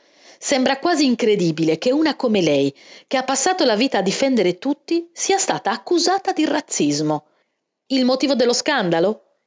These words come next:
Il papà di Pippi, naufragato sull'isola di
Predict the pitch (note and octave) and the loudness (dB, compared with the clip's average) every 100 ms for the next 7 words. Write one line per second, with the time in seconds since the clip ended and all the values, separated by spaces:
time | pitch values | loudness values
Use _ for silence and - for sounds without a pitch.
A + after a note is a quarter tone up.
0 | - C4 C4+ B3+ D4+ C4+ E4+ F4+ C#4 C#4 | -6 0 2 0 -2 -4 0 0 0 -2
1 | - C#4+ - - D#3 D3 - G#3+ A3+ A#3 | 0 -2 -2 -4 -4 -4 -6 -2 -2 0
2 | B3+ B3 D4+ D#4 B3 - A#3+ A#3 C#4 C#4+ | 0 0 0 0 -2 0 2 2 2 2
3 | C#4+ - G3+ A3+ | 0 -2 -2 -2